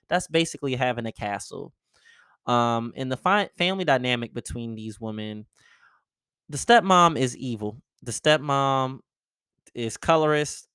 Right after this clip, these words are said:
all of that. It, she's bl-, they're all black, but she could tell, you could tell it's very much light is right. The closer to white is right.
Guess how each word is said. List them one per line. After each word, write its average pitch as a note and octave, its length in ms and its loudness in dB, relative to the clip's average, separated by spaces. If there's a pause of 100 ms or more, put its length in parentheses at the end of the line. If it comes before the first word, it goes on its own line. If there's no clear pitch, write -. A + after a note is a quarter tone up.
(180)
all C3+ 240 4
of C3+ 60 4
that. C3 300 2 (160)
It, A#2+ 200 -8
she's C3+ 200 -8
bl-, A#2+ 200 -10
they're D3 160 0
all D#3+ 160 4
black, A#2+ 340 2
but A#2 380 -2 (720)
she - 360 -12
could C3 200 -6
tell, C#3+ 300 0
you C3 120 -8
could C3+ 140 -8
tell C3 260 0
it's A#2 100 -6
very B2+ 280 -2
much B2 240 -6
light A#2 400 -2
is A#2 160 -12
right. A2+ 400 -2 (100)
The A2+ 60 -12
closer B2 360 -4
to - 140 -6
white G#2+ 400 -4
is G#2+ 220 -10
right. F2 260 -8